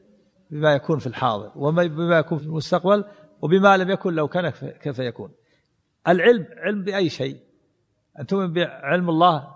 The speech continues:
بالذوات والصفات والأفعال. علم الله بالذوات والصفات والأفعال والحركات والسكون، كلها يعلمها الله. المرتبة الثانية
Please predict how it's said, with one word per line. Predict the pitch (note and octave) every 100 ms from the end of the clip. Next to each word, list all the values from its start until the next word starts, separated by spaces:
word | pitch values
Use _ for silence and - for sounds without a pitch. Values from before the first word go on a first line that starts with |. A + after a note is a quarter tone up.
| -
بالذوات | C#3+ B2+ D3 A#2+ G2+ - _ _ _ _ _
والصفات | C3+ - D3 D3 C3+ - - _ _ _
والأفعال. | - D3 C#3+ - B2 G#2+ F#2 _ _ _ _ _ _ _ _ _ _ _
علم | - D#3
الله | C3
بالذوات | C3 D#3+ D#3+ F3+ G3 G3 - - _ _ _ _ _
والصفات | F3+ - G#3+ E3+ G3 F3+ - - - _ _
والأفعال | F3 F3+ F#3 - C3+ G#2 _ _ _ _
والحركات | F3+ E3 F#3+ F3+ - G3 F#3 - -
والسكون، | D3+ - B2+ G#2+ - _ _ _ _ _ _ _
كلها | F#3+ D3+ A#2
يعلمها | G#2 G#2+ G#2
الله. | G2+ F#2+ _ _ _ _ _ _ _ _ _ _ _ _ _ _ _ C#3+
المرتبة | E3+ A3 G#3 F#3+
الثانية | C#3+ - F3+ G3+ G3 -